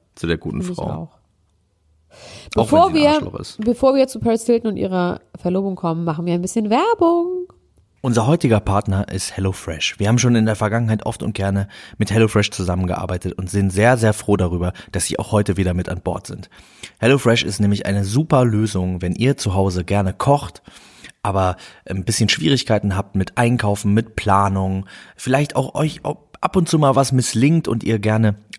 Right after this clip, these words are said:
Speaker 1: besser werden möchtet im Kochen, da ist HelloFresh die absolut beste Lösung, die es im Moment gibt.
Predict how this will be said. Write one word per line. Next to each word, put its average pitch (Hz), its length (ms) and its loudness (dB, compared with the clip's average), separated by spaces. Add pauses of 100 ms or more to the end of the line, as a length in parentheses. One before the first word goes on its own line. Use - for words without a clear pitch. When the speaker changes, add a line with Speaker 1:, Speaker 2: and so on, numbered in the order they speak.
Speaker 1:
besser 131 320 2
werden 80 320 -8 (220)
möchtet 90 400 -6 (160)
im 107 120 0
Kochen, 92 380 -4 (360)
da 110 100 2
ist - 180 -4
HelloFresh 101 480 -2 (240)
die - 160 -8
absolut 95 640 -4 (300)
beste 110 440 2 (180)
Lösung, 90 440 2
die - 80 -8
es 85 120 -8
im - 80 -6
Moment 85 320 -4
gibt. - 260 -12